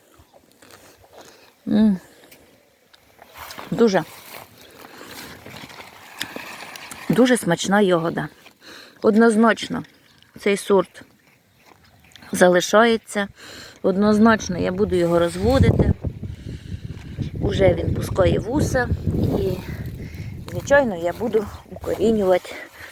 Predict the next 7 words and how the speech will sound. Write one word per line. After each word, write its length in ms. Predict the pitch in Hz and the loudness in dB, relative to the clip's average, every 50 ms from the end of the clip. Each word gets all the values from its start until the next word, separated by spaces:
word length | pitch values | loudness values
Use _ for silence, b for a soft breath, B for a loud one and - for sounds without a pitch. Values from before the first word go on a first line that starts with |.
| B B B B B B B - | B B B B B B B -8
її 340 | 165 180 160 147 165 202 214 | -6 -6 -6 -2 0 0 0
в 80 | 196 - | 0 0
стаканчики. 1120 | - - - - 175 185 190 - - - 190 190 185 170 160 - - - - - - 160 147 b b b b b b b b b b b b b b b b b b b b b b b _ - - - - - - - - - | -6 -6 2 2 2 2 2 -2 -2 4 4 4 4 4 -2 -8 -10 -10 -10 -12 -14 -14 -14 b b b b b b b b b b b b b b b b b b b b b b b _ -20 -20 -20 -20 -20 -20 -12 -2 2
Розсади 480 | 180 175 180 - - 175 165 156 156 151 | 4 4 4 4 2 2 2 2 0 -2
цієї, 560 | - - - 160 165 165 160 151 151 160 160 - - B B B B B B B B B B B B B B B B B - - - - | -4 -8 -10 -6 -2 -2 -2 0 -2 -4 -6 -10 -18 B B B B B B B B B B B B B B B B B -14 -14 -8 -2
я 200 | - 196 208 185 | 4 6 6 6
думаю, 400 | 180 185 190 185 185 185 175 180 | 6 4 0 2 2 0 0 -2